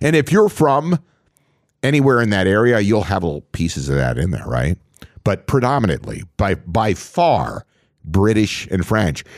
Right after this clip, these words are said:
Then I started digging into public records and stuff like that. And I was like, "Dad, yeah, you got a lot of Brit." And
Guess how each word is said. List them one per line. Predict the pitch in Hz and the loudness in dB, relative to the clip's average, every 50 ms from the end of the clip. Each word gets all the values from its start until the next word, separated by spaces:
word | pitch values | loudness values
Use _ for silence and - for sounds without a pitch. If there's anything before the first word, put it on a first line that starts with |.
| - - - | -20 -10 -4
Then | - 131 175 | -2 0 2
I | 202 | 0
started | 180 - 151 139 123 110 104 | 0 0 2 2 2 0 0
digging | 87 123 117 110 101 113 101 | 0 2 2 2 2 2 2
into | 113 113 107 95 82 78 | 2 2 2 2 0 -2
public | 69 - 98 98 95 82 - - | -2 -2 -2 0 0 -2 -2 0
records | 82 90 - - - 180 226 220 - - | -2 -2 -2 0 -2 -2 -2 -2 -6 -6
and | 127 | -6
stuff | - - 147 131 - | -2 -2 -2 -2 0
like | 147 135 139 | -2 -2 -2
that. | 156 147 156 180 - _ - - - - - | -2 0 0 -2 -4 _ -18 -20 -20 -20 -14
And | - - | -4 -2
I | 107 | 0
was | 110 98 | 2 2
like, | 104 90 71 | 0 0 0
"Dad, | - 104 117 143 143 135 95 76 - - _ _ _ | 0 0 0 2 0 0 0 -2 -4 -6 _ _ _
yeah, | - 69 85 104 110 113 101 82 76 - - _ _ _ _ _ _ | -4 0 2 2 2 2 0 0 -2 -6 -10 _ _ _ _ _ _
you | - 87 104 | -4 0 2
got | 127 127 113 | 2 2 2
a | 92 | 0
lot | 90 95 101 104 95 | 0 0 0 0 -2
of | 78 | 0
Brit." | 76 92 123 151 92 - - _ - _ _ _ - - - - - _ _ _ - | 0 0 0 0 -2 -4 -8 _ -20 _ _ _ -18 -18 -18 -20 -20 _ _ _ -2
And | 117 113 113 107 107 - | 0 0 0 0 0 -2